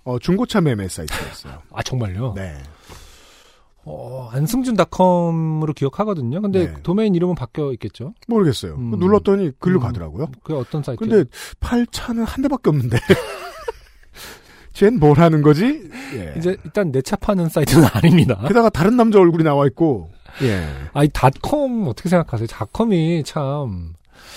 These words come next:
Speaker 2: 참 애물단지예요. 어쨌든 미디어 쪽에 종사하는 입장에서 대중예술인이고
Speaker 1: 음.
Speaker 2: 한 입장에서 닷컴이라는 거는 좀 갖고 있어야 된다고 늘 생각하긴 하는데
Speaker 1: 네.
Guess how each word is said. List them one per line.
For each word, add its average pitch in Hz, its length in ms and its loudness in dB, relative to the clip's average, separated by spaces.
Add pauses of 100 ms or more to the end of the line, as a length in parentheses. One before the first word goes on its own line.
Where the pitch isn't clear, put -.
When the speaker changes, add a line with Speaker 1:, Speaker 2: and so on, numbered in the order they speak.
(560)
Speaker 2:
참 160 300 -6
애물단지예요. 151 880 2
어쨌든 185 480 4
미디어 175 1120 2 (340)
쪽에 175 180 4
종사하는 156 440 6
입장에서 107 560 -2
대중예술인이고 123 1300 0
Speaker 1:
음. 101 160 -10 (440)
Speaker 2:
한 190 100 4
입장에서 156 280 2
닷컴이라는 170 1500 -2
거는 143 240 -4
좀 120 240 -4 (160)
갖고 - 240 0
있어야 143 160 4
된다고 123 360 4
늘 120 120 6
생각하긴 160 400 4
하는데 131 500 0
Speaker 1:
네. 107 140 0